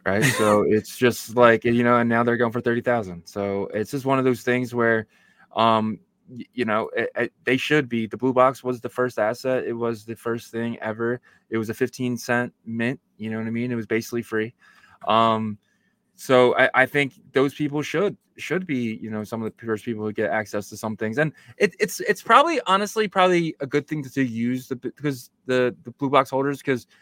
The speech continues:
Speaker 1: they're not, they're not worried about, like, losing tons of money, right? So if, if, if, if they, if he, Jeff gives access to blue box holders to kind of, um, be the ones who, uh, test things out, you know, he's not worried about them crying about losing, like, a couple hundred bucks, you know?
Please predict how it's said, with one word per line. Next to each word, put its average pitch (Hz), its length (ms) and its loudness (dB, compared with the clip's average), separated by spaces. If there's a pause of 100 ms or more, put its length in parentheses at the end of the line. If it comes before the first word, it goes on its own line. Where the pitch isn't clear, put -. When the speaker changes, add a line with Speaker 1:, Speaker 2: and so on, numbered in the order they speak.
(140)
Speaker 1:
they're 151 140 4
not, 180 320 4
they're 147 100 -2
not 175 260 0
worried 139 300 0
about, 117 340 0
like, 113 140 -14
losing 120 280 -4
tons 113 280 -6
of 107 60 -10
money, 98 340 -8
right? 107 280 -2 (260)
So 123 200 2
if, 120 220 2
if, 131 160 -2 (100)
if, 127 180 -4 (200)
if 120 140 -6
they, 143 200 0
if 139 140 -4
he, 147 80 0
Jeff 170 260 0
gives 180 260 -2
access 135 460 -2
to - 80 -8
blue 120 220 -4
box 123 260 0
holders 139 480 -6 (440)
to 135 160 -2
kind 131 360 2
of, 123 220 4
um, 113 300 0
be 123 120 -2
the 117 140 -2
ones 117 420 -2
who, 113 280 -4
uh, 107 340 2 (260)
test - 300 -2
things 104 240 -10
out, 113 320 -2
you 107 120 -10
know, 107 140 -6
he's 135 220 -4
not 143 220 0
worried 120 200 2
about 113 160 -2
them 110 160 -4
crying 104 640 -8 (380)
about 101 240 -2
losing, 104 360 -6
like, 95 140 -8
a 92 60 -10
couple 104 320 -6
hundred 98 240 -8
bucks, - 360 -4
you 117 60 -6
know? 123 300 0